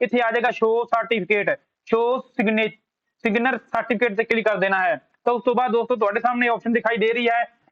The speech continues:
ਟਰਸਟ, ਟਰਸਟ ਤੇ ਕਲਿੱਕ ਕਰ ਦੇਣਾ ਹੈ। ਤਾਂ ਦੋਸਤੋ ਇੱਥੇ ਕਲਿੱਕ ਕਰਨ ਤੋਂ ਬਾਅਦ ਦੋਸਤੋ ਤੁਹਾਡੇ ਸਾਹਮਣੇ ਆਪਸ਼ਨ ਆ ਜਾਏਗੀ add trust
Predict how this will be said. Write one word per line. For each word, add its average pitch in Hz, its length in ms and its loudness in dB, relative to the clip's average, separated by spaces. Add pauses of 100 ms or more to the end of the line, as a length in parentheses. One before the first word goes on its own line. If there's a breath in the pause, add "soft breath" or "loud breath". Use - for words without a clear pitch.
ਟਰਸਟ, 214 320 -2 (420)
ਟਰਸਟ 240 300 0
ਤੇ 226 80 0
ਕਲਿੱਕ 226 180 -2
ਕਰ 214 140 0
ਦੇਣਾ 196 220 0
ਹੈ। 175 180 0 (300)
ਤਾਂ 220 80 -2
ਦੋਸਤੋ 240 200 0
ਇੱਥੇ 247 200 -2
ਕਲਿੱਕ 240 200 0
ਕਰਨ 233 180 -2
ਤੋਂ 220 100 0
ਬਾਅਦ 226 240 0
ਦੋਸਤੋ 233 300 0
ਤੁਹਾਡੇ 185 540 -2
ਸਾਹਮਣੇ 240 300 0
ਆਪਸ਼ਨ 233 240 -2
ਆ 226 80 0
ਜਾਏਗੀ 233 220 -2
add 208 340 0
trust 220 280 -4